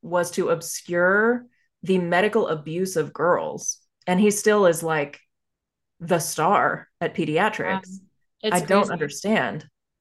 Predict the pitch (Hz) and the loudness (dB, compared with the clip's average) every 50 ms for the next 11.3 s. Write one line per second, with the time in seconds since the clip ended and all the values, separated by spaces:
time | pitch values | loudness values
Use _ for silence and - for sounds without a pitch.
0 | _ _ _ _ - 214 208 214 214 208 202 - - 233 254 247 233 262 262 262 | _ _ _ _ 0 2 4 4 4 4 4 4 4 4 2 4 2 2 0 0
1 | 285 262 - 185 202 208 196 240 226 233 220 175 202 196 196 190 185 185 185 175 | 0 0 0 0 0 0 0 0 2 2 2 2 0 0 0 -2 -2 -4 -4 -6
2 | 151 - - 185 185 202 202 196 175 180 190 190 196 196 185 190 - - _ - | -6 -4 -2 0 2 2 0 0 -2 -2 -2 -2 -2 -2 -4 -6 -8 -10 _ -4
3 | 208 214 208 - 220 - - 220 214 220 - 233 233 226 233 233 233 233 233 214 | -2 -2 -2 -2 -4 -4 -2 -2 -4 -2 -2 -2 0 0 2 2 2 0 0 -2
4 | 190 185 185 - 196 196 190 - 185 156 165 208 226 - - - 185 180 170 170 | -4 -4 -4 -4 -6 -6 -4 -2 -2 -2 -2 -2 -4 -8 -10 -8 -4 -2 0 0
5 | 165 160 165 165 - - 175 175 175 175 175 165 - 190 185 175 170 175 175 180 | 0 0 0 -2 0 0 0 0 0 -2 -2 -4 -4 -4 -4 0 0 2 2 2
6 | 175 - - - 202 165 - - 190 190 190 170 180 175 - - - - 180 180 | 0 0 -2 -4 -6 -6 -4 -2 0 0 2 2 0 0 -2 -4 -4 -4 -2 -2
7 | 175 165 165 160 156 - - 175 175 175 170 - - - 190 180 175 170 165 170 | -2 -4 -6 -6 -8 -8 -6 -4 -4 -4 -4 -6 -6 -6 -4 -4 -4 -4 -4 -4
8 | 165 - - 196 202 185 185 190 185 190 190 196 220 220 220 214 190 190 - - | -6 -4 -2 -2 0 0 0 0 0 2 2 2 2 0 0 -2 -2 -2 -2 -2
9 | 180 180 180 175 175 175 - 175 180 180 180 180 180 180 180 175 170 165 - - | -2 -2 -2 -2 -4 -2 -2 -2 -2 0 0 0 0 0 -2 -4 -6 -8 -6 -4
10 | 185 185 180 185 190 190 190 190 185 185 185 185 - - 190 175 175 175 175 175 | -4 -2 0 0 -2 -2 0 0 0 0 0 -2 -4 -4 -4 -4 -4 -4 -6 -8
11 | - - 185 165 165 | -8 -8 -8 -8 -8